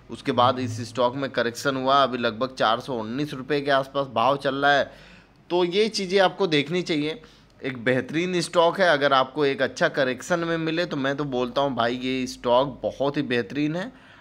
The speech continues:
आपको ले लेना चाहिए, ठीक है। लगभग दो ढाई सौ, तीन सौ के आसपास ये स्टॉक मिले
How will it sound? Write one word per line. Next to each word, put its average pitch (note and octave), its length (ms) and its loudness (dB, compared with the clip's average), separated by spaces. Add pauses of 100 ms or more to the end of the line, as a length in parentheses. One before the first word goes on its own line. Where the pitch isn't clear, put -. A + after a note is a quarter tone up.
(140)
आपको A#2 380 0
ले A#2 280 2
लेना G2 300 -4
चाहिए, F2 400 -12 (100)
ठीक C3 160 -6
है। C#3+ 60 -4
लगभग C3+ 320 -4
दो B2+ 180 -4
ढाई B2 260 2
सौ, C3 180 -4
तीन C3 260 -6
सौ C3 160 -6
के B2+ 120 -4
आसपास B2 440 0
ये C3 220 -6
स्टॉक B2+ 340 -4
मिले B2+ 260 -4